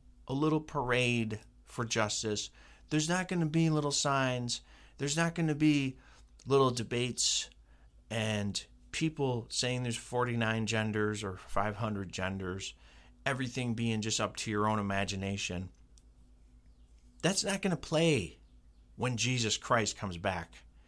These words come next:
He's coming back. It's called the day of vengeance. The day of vengeance. So if you don't know Christ, if you don't know Jesus Christ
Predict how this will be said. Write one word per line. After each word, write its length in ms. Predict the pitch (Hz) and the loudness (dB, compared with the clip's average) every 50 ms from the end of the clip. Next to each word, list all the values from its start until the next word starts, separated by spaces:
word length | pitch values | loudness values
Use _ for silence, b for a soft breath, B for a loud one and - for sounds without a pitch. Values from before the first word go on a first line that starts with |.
| b b b b b | b b b b b
He's 220 | b - 147 143 - | b -2 -2 -2 -2
coming 400 | - 170 180 185 196 165 139 131 | -2 -2 0 0 0 0 0 0
back. 340 | 147 165 185 165 139 - | 0 2 2 0 0 -4
It's 180 | - - - - | -6 -6 -4 -4
called 340 | - - 175 170 170 151 131 | -2 0 2 2 2 2 0
the 80 | 127 113 117 - - | -2 -6 -6 -4 0
day 520 | - 160 160 165 160 160 170 170 175 170 - - - | 2 4 4 4 4 2 2 2 0 -4 -6 -4 -2
of 220 | 131 135 127 113 110 | -2 -2 -2 -4 -6
vengeance. 880 | 107 107 131 147 196 220 202 143 120 98 78 - - - - - - - - - - - b b b b b b b b b b b | -8 -4 -2 0 2 2 2 2 0 -2 -4 -4 -6 -6 -6 -8 -10 -14 -18 -20 -20 -20 b b b b b b b b b b b
The 80 | - 131 | -10 -6
day 340 | - - 165 185 196 190 170 | -4 -2 0 2 2 2 2
of 100 | 147 131 | 0 -2
vengeance. 720 | 123 120 143 190 226 269 262 - 117 90 - - - - - B B B B B | -4 -2 0 2 2 4 2 2 2 0 -2 -4 -6 -8 -10 B B B B B
So 140 | B - 156 | B -10 -8
if 80 | 160 | -4
you 80 | 165 165 | -2 0
don't 240 | 196 208 220 185 175 | 2 2 2 2 2
know 180 | 180 170 160 | 2 2 0
Christ, 640 | 151 - - - - 240 233 220 156 131 - - - | 0 -4 -8 -6 -2 0 2 2 2 2 0 -2 -4
if 160 | 151 156 - | -6 -6 -6
you 80 | 165 - | -4 -2
don't 260 | - 156 190 196 196 | 0 0 0 0 0
know 160 | 196 180 170 | 0 0 0
Jesus 400 | 156 165 165 165 151 - 135 - | 2 2 2 2 2 2 0 -2
Christ 540 | - - - 208 208 220 170 - - - | -6 -6 -4 -2 -2 0 0 -2 -4 -6